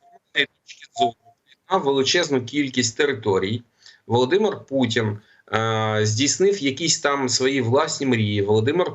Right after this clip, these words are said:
Путін влаштував таке свято. Але коли Володимир Путін про це, е, розповідає, ми бачимо людину, яка, е, наповнена тривогою, наповнена,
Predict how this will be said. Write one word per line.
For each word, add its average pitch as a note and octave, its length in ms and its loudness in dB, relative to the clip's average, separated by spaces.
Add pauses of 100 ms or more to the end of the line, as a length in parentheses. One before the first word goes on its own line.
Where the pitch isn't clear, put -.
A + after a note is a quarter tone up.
Путін C3 380 0
влаштував B2+ 720 0
таке C#3 240 -2
свято. A#2+ 720 -2 (440)
Але E3+ 320 2
коли E3 300 2
Володимир E3+ 580 0
Путін D#3+ 420 0
про D3 140 0
це, D3+ 480 0 (260)
е, A#2+ 280 0
розповідає, E3 760 0
ми D#3 160 2
бачимо D3+ 600 0
людину, A#2+ 720 0
яка, A2+ 640 -2 (460)
е, A2 100 0 (240)
наповнена G3+ 580 0 (140)
тривогою, - 560 -8 (580)
наповнена, E3 1000 0